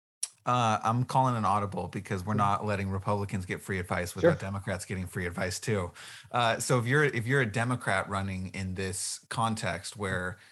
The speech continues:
Speaker 1: you can't, you can't really blame the Republicans for the
Speaker 2: Mm-hmm.
Speaker 1: problems, at least not in Oregon, um, is the, is the case that you make that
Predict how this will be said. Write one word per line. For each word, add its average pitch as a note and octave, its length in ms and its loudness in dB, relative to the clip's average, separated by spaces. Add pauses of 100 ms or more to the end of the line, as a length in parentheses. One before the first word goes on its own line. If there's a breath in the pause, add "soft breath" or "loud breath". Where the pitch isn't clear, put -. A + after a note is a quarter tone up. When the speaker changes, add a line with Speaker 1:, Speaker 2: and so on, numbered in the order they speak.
(220 soft breath)
Speaker 1:
you G#2+ 80 -4
can't, F3 280 0 (180)
you C3+ 80 -14
can't G#3+ 240 0
really F#3+ 180 2
blame C3 460 4
the A2+ 80 4
Republicans G#2+ 680 2
for - 140 -6
the F#2+ 80 -2
Speaker 2:
Mm-hmm. C#3 80 0
Speaker 1:
problems, F#2 460 -2
at G2 80 -2
least C#3+ 200 -2
not A#2 140 2
in G2+ 100 -2
Oregon, F#2+ 560 -2 (520 soft breath)
um, G2 560 2 (260 soft breath)
is B2 220 2
the, B2 220 0
is A#2 140 0
the A#2 100 -2
case C#3 340 0
that C3 160 2
you B2 120 0
make A#2+ 380 2
that A2+ 320 4